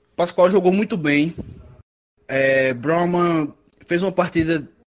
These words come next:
boa, acertou bolas difíceis, em momentos difíceis. E no final foi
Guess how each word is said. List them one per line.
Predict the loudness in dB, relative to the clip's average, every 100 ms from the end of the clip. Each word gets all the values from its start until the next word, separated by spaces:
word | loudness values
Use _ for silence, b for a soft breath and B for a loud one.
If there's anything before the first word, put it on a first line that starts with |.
| _ _ -8 -4 0
boa, | 4 6 4 2 -4 b b
acertou | -4 -2 0 0
bolas | 2 6 4 4
difíceis, | -6 -6 -4 -4 -2 0 0 -2 -8 -8
em | -2
momentos | 2 2 2 0
difíceis. | -6 -6 -4 -4 -4 -2 -2 -6 b b b
E | -2
no | 0 2
final | 2 2 2 2 2
foi | 4